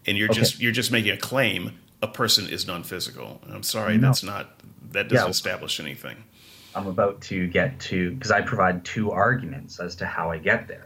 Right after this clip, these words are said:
Speaker 1: Okay, so go,
Speaker 2: Uh,
Speaker 1: go ahead. I just, I just couldn't let you say that without challenging and pointing out the fact that that is a, an unsubstantiated claim.
Speaker 2: Correct. Right now. So, so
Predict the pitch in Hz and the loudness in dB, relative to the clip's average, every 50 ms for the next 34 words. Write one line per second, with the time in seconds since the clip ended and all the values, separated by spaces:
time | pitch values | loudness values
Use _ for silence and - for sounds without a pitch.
0 | - - - - - 170 165 - - - - - 127 147 - 104 120 127 127 156 | -10 -10 -6 -6 -6 -6 -2 0 0 0 2 4 4 4 4 2 4 4 4 4
1 | 156 139 110 110 110 107 113 117 110 - - 117 113 104 110 110 110 - - - | 6 6 4 4 4 2 2 2 2 0 2 0 -2 0 0 0 0 0 0 -2
2 | - - - _ - - 139 110 117 113 110 120 110 110 113 104 107 - - 113 | -8 -18 -18 _ -4 -4 -2 0 0 0 0 0 0 0 -2 0 2 2 2 2
3 | 104 107 - 95 87 87 80 - - 76 71 73 - - - 87 82 76 - - | 0 -2 0 -2 -2 -2 -2 -2 -4 -8 -6 -8 -8 -6 -4 -4 -4 -4 -8 -12
4 | - - - - - - 104 107 110 104 98 95 95 82 85 85 87 - - - | -20 -16 -6 -4 0 0 2 0 0 -2 -4 -4 -4 -4 -4 -4 -6 -8 -8 -8
5 | 87 87 82 - - - - - - - - - 101 92 92 92 95 - - - | -10 -10 -12 -14 -16 -20 -14 -14 -14 -12 -8 -8 -6 -4 -4 -4 -4 -6 -8 -10
6 | - 101 95 98 - - - - - - - 107 101 104 101 101 107 101 - - | -8 -8 -8 -8 -10 -12 -12 -12 -12 -12 -16 -14 -10 -8 -6 -6 -4 -6 -6 -6
7 | - - 95 95 92 - - - - 107 90 85 - - 104 104 101 - - - | -6 -8 -8 -8 -8 -12 -14 -10 -8 -8 -8 -8 -10 -8 -8 -6 -4 -4 -4 -2
8 | - - - - 95 104 - - 69 - - - - - - - 123 107 92 80 | -2 -4 -4 -4 -6 -8 -8 -10 -10 -12 -14 -14 -14 -14 -14 -14 -12 -12 -10 -10
9 | 73 64 55 - - _ _ _ - - - - - 123 95 82 - - - - | -10 -12 -14 -18 -20 _ _ _ -20 -20 -14 -2 2 4 4 4 2 -2 -6 -18
10 | - - - - _ _ - - - 107 98 92 87 90 95 87 78 - - - | -20 -20 -20 -20 _ _ -20 -16 -4 0 0 0 2 2 2 2 0 0 -4 -10
11 | - - - 117 107 - - - - - - - - _ _ _ - - - 131 | -12 0 2 2 2 2 -2 -8 -18 -20 -20 -20 -20 _ _ _ -10 2 4 4
12 | 120 117 110 131 | 6 4 2 -2